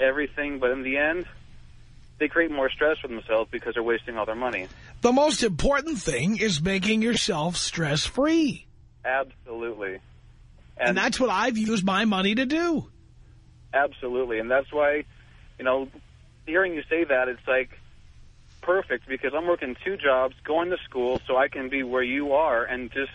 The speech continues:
Speaker 1: smile and go, "You know what? I've got no stress. I'm happy as a lark. I don't have to do anything or worry about anything." And it's all paid off. Because
Speaker 2: The
Speaker 1: I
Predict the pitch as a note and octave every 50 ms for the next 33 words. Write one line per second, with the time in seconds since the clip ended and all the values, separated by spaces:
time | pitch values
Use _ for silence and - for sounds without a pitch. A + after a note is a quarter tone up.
0 | - - C3+ C#3+ D#3+ F3+ E3+ C#3 A#2+ A#2+ A#2 B2+ B2 B2+ B2+ C#3 C#3+ C#3 C#3 C#3+
1 | E3 F3+ - - - - - - - - - - - - - F#3+ F#3+ E3 F3+ F#3+
2 | F#3 D#3+ D3+ D3+ D#3 D3+ D3 - - F#3+ G3 F#3 C3 G3 - - - - D#3+ F3+
3 | F3+ D3+ - C#3 C#3 D3 C3+ C#3+ C#3+ D3 C#3+ D3+ D3 D#3+ F#3 E3+ A#2+ G#2+ - A#2+
4 | B2+ C#3 C3+ A#2+ C3+ B2+ - A#2+ A2 A2+ B2 C3+ D#3+ E3 E3 - - E3+ E3+ F3
5 | D#3 D3 D3+ F3+ G#3 G#3+ F3+ D3 C3 B2 B2 A#2+ A#2 A#2+ A#2+ A#2+ - - C#3 C#3+
6 | D3 E3 E3 - - - - - - - - - - - - - - - - -
7 | - - - - - - D#3+ D#3+ E3+ D#3+ - F3 F3 E3+ E3+ F3+ F3 D#3+ F#3 G3
8 | F3 A2 - - C3+ - C3+ C3+ - D4 B3+ A#3